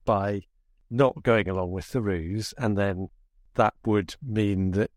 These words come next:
a paradox would be created because Holly wouldn't have a reason to go back in time, and then obviously he would no longer have that foreknowledge, and, or however that would work out.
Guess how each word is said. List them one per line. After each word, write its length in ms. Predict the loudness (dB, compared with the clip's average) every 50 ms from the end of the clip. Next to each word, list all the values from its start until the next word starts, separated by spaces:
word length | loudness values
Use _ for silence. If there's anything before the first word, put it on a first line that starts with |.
| _
a 80 | -18 -12
paradox 540 | -4 2 2 4 4 2 -2 -6 -10 -18 -18
would 80 | -6
be 120 | -6 -4 -6
created 480 | -2 -2 -2 0 0 -2 -4 -8 -4
because 460 | -4 -6 -4 -2 -4 -4 -4 -10 -16 _ _ _ _ _ _ _ _
Holly 260 | _ -2 0 0 0 2
wouldn't 260 | 2 2 2 4 2
have 120 | 2 0 0
a 60 | 0
reason 300 | 0 0 0 -2 -4 -6
to 80 | -4
go 160 | -2 0 0 0
back 260 | -2 -4 -6 -4 -4
in 120 | -6 -2
time, 320 | 0 2 2 2 2 2 0
and 120 | 0 0
then 300 | 0 0 0 -2 -4 -8 _ _ _ _ _ _ _ _ _
obviously 460 | -6 -2 -2 -2 -2 -2 -2 -2 -2
he 140 | 0 0 -2
would 280 | 0 0 -2 -2 -4 -6 -20 _ _ _ _ _ _ _ _
no 180 | 0 2 2 4
longer 320 | 4 2 0 0 -2 -2
have 180 | -4 -4 -4 -4
that 180 | -6 -6 -6
foreknowledge, 640 | -6 -4 -2 0 2 2 0 0 0 -2 -4 -4 -4
and, 200 | -4 -4 -4 -8 _ _ _ _ _ _ _ _ _
or 220 | 0 0 0 -2 _ _ _ _ _ _ _
however 300 | -4 -2 0 0 0 -2
that 220 | 0 0 -2 -2 -2
would 120 | -4 -2
work 320 | -2 -2 -2 -2 -4 -4 -4
out. 220 | -4 -4 -4 -8